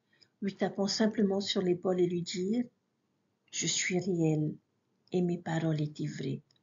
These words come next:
Personnellement, je ne peux pas attendre ce jour. J'ai réellement envie de rencontrer Néphi. Et je sais ce que je vais lui dire. Je lui dirai, « Merci. Je crois et je sais que tes paroles sont les paroles du Christ,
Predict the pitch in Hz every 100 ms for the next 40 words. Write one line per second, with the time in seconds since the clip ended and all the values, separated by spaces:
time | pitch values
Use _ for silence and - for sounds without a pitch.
0 | _ - - - - _ _ 240 240 262
1 | 226 214 208 214 226 208 196 214 - 220
2 | 208 170 - 151 151 - 151 - 135 156
3 | _ _ _ _ _ _ 185 233 202 220
4 | 233 220 214 190 190 202 190 165 160 160
5 | - 214 214 208 - - - _ _ _
6 | _ _ _ - - - - - _ 220
7 | 233 254 349 330 - 254 202 202 196 190
8 | 185 180 175 180 202 202 190 202 220 247
9 | - _ _ _ _ _ _ _ - 185
10 | 196 - - - 156 - _ _ _ _
11 | _ 208 208 214 - - 175 165 202 214
12 | 226 - - 170 - - 190 190 - 160
13 | 165 170 - 180 170 - - - 175 202
14 | - 95 - -